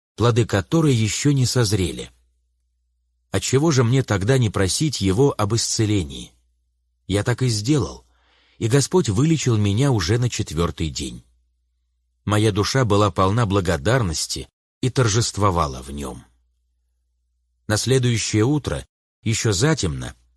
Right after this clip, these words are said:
я выскочил на палубу, чтобы наблюдать восход солнца вблизи экватора. Слабая заря на горизонте с восточной стороны сообщила о приближении царицы дня. Золотой краешек солнечного диска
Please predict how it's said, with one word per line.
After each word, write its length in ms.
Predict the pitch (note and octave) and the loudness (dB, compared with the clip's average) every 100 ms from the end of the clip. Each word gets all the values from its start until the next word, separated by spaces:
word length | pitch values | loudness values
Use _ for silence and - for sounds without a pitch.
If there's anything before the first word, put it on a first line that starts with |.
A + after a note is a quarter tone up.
| _ | _
я 160 | A2+ D3 | 0 2
выскочил 480 | F3 - B2+ B2 | 2 0 0 0
на 140 | G#2+ G2 | 2 0
палубу, 500 | D3 D#3+ F#2+ C#2 C2 _ _ _ | 0 0 0 -2 -10 _ _ _
чтобы 320 | - - D3+ C3+ | -4 0 2 4
наблюдать 480 | A2+ A2 C3+ D#3+ | 2 2 2 2
восход 400 | A2+ A2+ - G#2+ | 0 0 0 -2
солнца 480 | - D3+ D#3+ - C3 | 2 0 0 0 0
вблизи 460 | F#2+ G2 F#2+ E2 G#2 | 2 0 0 0 -2
экватора. 640 | G2 - E2 - - - - _ _ _ _ _ _ _ | -2 -4 -4 -4 -10 -14 -16 _ _ _ _ _ _ _
Слабая 460 | - A#2 B2 A#2 A2 | -4 0 2 4 2
заря 300 | F#2 G#2+ A2+ | 2 2 2
на 100 | G#2+ | 2
горизонте 600 | F#2+ F#2+ F2+ C#3 B2+ F2 | 2 2 2 2 0 -2
с 100 | - | 0
восточной 500 | G2 - A#2 - F#2+ | -2 0 -4 -2 -4
стороны 540 | - F2+ E2 G2+ D3 - _ _ - | -2 -2 0 0 0 -4 _ _ -6
сообщила 640 | - G#2+ - - D#3+ D3 | 0 0 0 2 4 4
о 60 | B2+ | 2
приближении 840 | A#2 F2+ F2+ D#2+ B2 B2 A#2 G#2+ | 0 0 0 2 2 2 2 0
царицы 600 | - - G2+ E2 - - D#2+ | -2 -2 0 0 -2 -4 -4
дня. 340 | C2 - - - _ _ _ _ _ _ _ _ _ _ | -6 -10 -12 -18 _ _ _ _ _ _ _ _ _ _
Золотой 460 | F2+ G2+ G2+ F#2+ C#3 | -4 0 0 2 0
краешек 500 | F#2+ G2 A#2+ - A2 | 0 0 0 -2 -4
солнечного 640 | - A2+ A#2+ - F#2+ E2+ | 0 0 0 -2 -2 -2
диска 520 | D2 F#2 C3+ - C#2 | -2 -2 -4 -4 -8